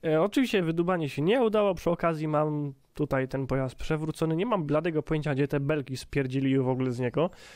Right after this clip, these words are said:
Pewnie na sam dół się stoczyły, znając życie. E, no, no bywa, no niestety. Plan teraz jest taki, e, <laughs> jedyny pojazd, który tu jest w pobliżu, to jest B sto trzydzieści. Jest dość blisko, ale on jest zupełnie nam tutaj niepotrzebny. Możemy tylko się postawić na koła czy coś.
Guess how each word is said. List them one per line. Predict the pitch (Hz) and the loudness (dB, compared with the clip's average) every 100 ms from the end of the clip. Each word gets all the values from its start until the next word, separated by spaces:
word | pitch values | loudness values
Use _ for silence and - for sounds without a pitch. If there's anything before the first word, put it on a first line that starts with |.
| - - | -20 -8
Pewnie | 160 165 | -2 2
na | 143 | 2
sam | 143 135 | 0 0
dół | 131 | 0
się | 120 127 | 0 -2
stoczyły, | - 131 143 135 | -4 -2 2 2
znając | 131 127 120 | 2 0 0
życie. | 120 147 190 - - - - - - - | -2 -2 -2 -4 -20 -20 -20 -20 -20 -20
E, | 156 143 151 156 | -8 0 2 2
no, | 165 208 269 220 208 | 0 -2 -2 0 0
no | 170 170 170 160 | 0 -2 -2 -2
bywa, | 139 127 - 135 | 0 0 -2 -8
no | 147 | -4
niestety. | 139 123 - 113 - 123 - - - - - - | -4 -4 -6 -10 -12 -14 -16 -18 -20 -20 -10 0
Plan | 175 185 | 0 2
teraz | 165 143 | 0 -2
jest | 120 - - | -4 -6 -2
taki, | 156 - 156 151 151 - - _ - | -4 -2 -2 -2 -2 -8 -20 _ -6
e, | 135 135 131 127 - _ _ - | 0 2 2 0 -8 _ _ -4
<laughs> | 143 165 147 139 | 0 2 2 2
jedyny | 151 170 220 | 2 4 2
pojazd, | 160 175 196 165 | 2 2 2 0
który | - 165 | 0 -2
tu | - | 2
jest | 170 170 | 2 2
w | |
pobliżu, | 160 151 170 | -2 0 0
to | 160 | 2
jest | 151 127 | 0 0
B | 139 | -2
sto | 156 156 | -2 -2
trzydzieści. | 151 147 131 123 127 | -4 -4 -2 -2 -2
Jest | 220 262 | 0 2
dość | 175 160 | 2 0
blisko, | 143 135 131 - 180 | 0 -2 -2 -2 2
ale | 165 160 | 4 4
on | 160 | 4
jest | 151 123 | 2 0
zupełnie | 135 165 180 156 | -2 0 0 0
nam | 143 139 | -2 -4
tutaj | 131 139 | -2 -2
niepotrzebny. | 139 135 139 139 135 151 | 0 -2 -2 0 0 0
Możemy | 160 156 160 | 0 0 -2
tylko | 143 147 | -2 -4
się | 143 | -2
postawić | 139 147 - 156 143 | -2 -4 -4 -4 -2
na | 143 | -2
koła | - 143 127 | 0 0 0
czy | 135 | -2
coś. | 139 180 - | -4 -4 -4